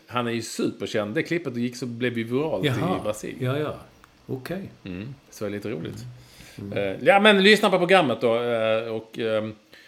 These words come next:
Speaker 1: lyssna inte till, eh, han jobbar ju för D N också förresten.
Speaker 2: Ja.
Speaker 1: Det är ju
Speaker 2: Ja,
Speaker 1: lite
Speaker 2: det
Speaker 1: kul, men, eh, eh,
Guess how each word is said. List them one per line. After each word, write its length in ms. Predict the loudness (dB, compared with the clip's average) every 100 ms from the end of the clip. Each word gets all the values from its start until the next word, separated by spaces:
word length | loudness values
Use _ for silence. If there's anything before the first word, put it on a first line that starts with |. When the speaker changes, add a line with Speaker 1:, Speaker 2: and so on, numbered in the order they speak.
| _
Speaker 1:
lyssna 380 | -4 -2 -2 -4
inte 180 | -6 -6
till, 440 | -6 -6 -6 -6
eh, 60 | -6 -6 -8 -12 _ _
han 160 | -10 -8
jobbar 280 | -6 -4 -6
ju 60 |
för 120 | -6 -6
D 220 | -6 -6
N 80 | -10
också 220 | -12 -14
förresten. 420 | -12 -12 -10 -12 -4
Speaker 2:
Ja. 160 | -2 -2 -4 -16 -14
Speaker 1:
Det 80 | -8
är 40 |
ju 80 | -8
Speaker 2:
Ja, 60 | -8
Speaker 1:
lite 120 | -10
Speaker 2:
det 80 | -10
Speaker 1:
kul, 240 | -10 -10 -8
men, 280 | -8 -6 -6
eh, 100 | -6 -10 _ _ _ _ _ _
eh, 80 | -16